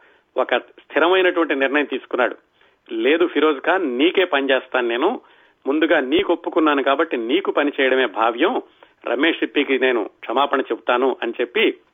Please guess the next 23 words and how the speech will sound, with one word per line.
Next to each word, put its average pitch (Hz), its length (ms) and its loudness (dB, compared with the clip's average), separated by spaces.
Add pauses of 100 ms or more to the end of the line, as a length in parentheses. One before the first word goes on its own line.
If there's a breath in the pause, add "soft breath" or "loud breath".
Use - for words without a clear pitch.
(800)
"రమేష్ 143 340 2
సిప్పికి 143 460 0 (480 soft breath)
క్షమించాలి, 147 680 0 (420)
నేను 139 160 2
మీ 131 80 2
సినిమాలో 135 360 0
చేయలేనండి, 131 680 0 (340 soft breath)
నేను 123 120 0
ఆఫ్ఘనిస్తాన్ 135 540 0
వెళ్ళిపోతున్నాను 123 600 0
ధర్మాత్మలో 120 560 -2
చేయడానికి" 107 580 -6
అని 147 180 0
రమేష్ 113 320 0
సిప్పికి 123 400 -4
చెప్పాడు. - 260 -6 (1000 soft breath)
మళ్ళీ 113 400 2 (560)
షూటింగ్ 143 320 2
ఇంకొక 131 260 -2
నెల 110 160 0
రోజుల్లో 127 360 2
ఉంది. 123 260 -2 (520)
అదేమో 127 280 0